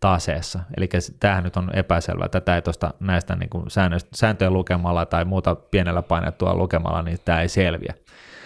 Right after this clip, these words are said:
Ja sitten on viimeisenä nämä tällaiset exchange traded commodities tai exchange traded notesit, tällaiset bull- ja bear-sertifikaatit ja muut. Ja näähän on, on käytännössä juridisessa muodossa, niin näähän ei ole rahastoja, vaan näähän on,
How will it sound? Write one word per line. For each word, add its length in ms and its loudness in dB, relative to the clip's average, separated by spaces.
Ja 60 2
sitten 300 4
on 120 2
viimeisenä 680 2
nämä 180 2
tällaiset 600 2
exchange 560 2
traded 380 2
commodities 800 2
tai 220 0
exchange 440 0
traded 240 0
notesit, 720 0
tällaiset 320 2
bull- 260 4
ja 100 4
bear-sertifikaatit 1120 0
ja 80 2
muut. 400 0
Ja 80 0
näähän 460 4
on, 260 2
on 260 0
käytännössä 800 0
juridisessa 720 4
muodossa, 420 -2
niin 100 2
näähän 260 4
ei 140 4
ole 140 2
rahastoja, 680 0
vaan 180 -2
näähän 340 0
on, 200 -4